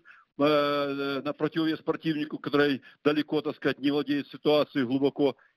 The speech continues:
И, соответственно, я думаю, что нам не помеха будет зимний период провести такие операции, только хорошо подготовленные и, конечно, э, с очень хорошей, э,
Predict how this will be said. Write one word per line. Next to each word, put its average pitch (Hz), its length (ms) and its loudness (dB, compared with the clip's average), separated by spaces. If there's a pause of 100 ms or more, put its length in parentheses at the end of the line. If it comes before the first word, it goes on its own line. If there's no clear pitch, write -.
И, 202 120 -4
соответственно, 160 580 -2 (220)
я 147 120 4
думаю, 156 280 0
что 139 420 2 (120)
нам 147 280 2
не 175 80 -8
помеха 160 480 2
будет 131 320 -2
зимний 139 320 -2
период 170 420 2 (200)
провести 151 360 0
такие 143 340 -2
операции, 160 440 0
только 127 300 -4
хорошо 147 400 2
подготовленные 160 680 0 (220)
и, 220 160 2
конечно, 143 600 2 (260)
э, 127 480 4
с - 120 -10
очень 143 380 -6
хорошей, 147 560 2 (320)
э, 123 720 2